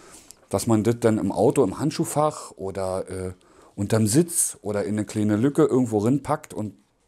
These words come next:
der Akku, weiß ich jetzt nicht aus dem Kopf, wie lange der hält, aber der sollte eine Weile halten.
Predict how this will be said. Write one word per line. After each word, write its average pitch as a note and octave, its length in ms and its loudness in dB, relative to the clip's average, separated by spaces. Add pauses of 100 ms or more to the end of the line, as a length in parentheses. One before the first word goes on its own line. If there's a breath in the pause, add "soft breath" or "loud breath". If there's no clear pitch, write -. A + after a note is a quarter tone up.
(680)
der F#2+ 160 -4
Akku, A#2+ 320 2 (320)
weiß A2 240 -2
ich C3+ 100 -4
jetzt C3 180 2
nicht C3 300 0
aus G2+ 160 0
dem F#2+ 80 -4
Kopf, - 260 -4
wie G2+ 40 -8
lange G2+ 220 -2
der D#2+ 120 -8
hält, C3 240 0
aber G2 140 0
der F#2+ 100 -2
sollte G2 260 0
eine F2+ 160 -2
Weile E2 220 0
halten. A#2+ 380 -4